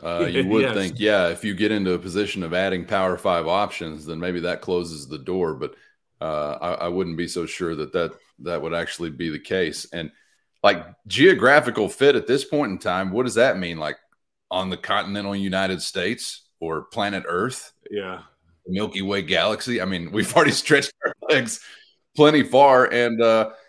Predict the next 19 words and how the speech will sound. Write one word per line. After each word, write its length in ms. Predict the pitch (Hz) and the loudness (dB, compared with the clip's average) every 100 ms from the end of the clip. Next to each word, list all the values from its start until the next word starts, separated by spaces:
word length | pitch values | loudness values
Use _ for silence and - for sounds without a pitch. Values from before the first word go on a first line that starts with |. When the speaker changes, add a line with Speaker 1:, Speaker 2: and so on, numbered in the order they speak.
| _ | _
Speaker 1:
I 140 | 123 127 | 4 6
hope 240 | 156 156 | 6 4
we'll 80 | 139 | -2
continue 420 | 135 113 156 147 | -2 -2 -2 -2
to 100 | 139 | -2
do 160 | 135 170 | -2 -2
so, 200 | - 82 | -4 -6
because 280 | 92 113 107 | -6 -2 0
I've 160 | 123 | 2
also, 460 | 131 151 - 80 - _ _ _ - | 2 0 0 -4 -6 _ _ _ -6
uh, 140 | 82 | -4
been 160 | 82 95 | -4 -6
in 120 | 87 | -6
favor 380 | 104 98 87 85 | -4 -4 -4 -6
of 120 | 78 | -6
the 140 | 87 | -10
Manifest 580 | 85 92 87 95 85 - | -6 -6 -4 -6 -6 -6
Destiny 460 | 92 90 - 85 82 | -6 -6 -8 -10 -10
Conference. 680 | - 90 82 82 - - | -8 -10 -10 -12 -14 -16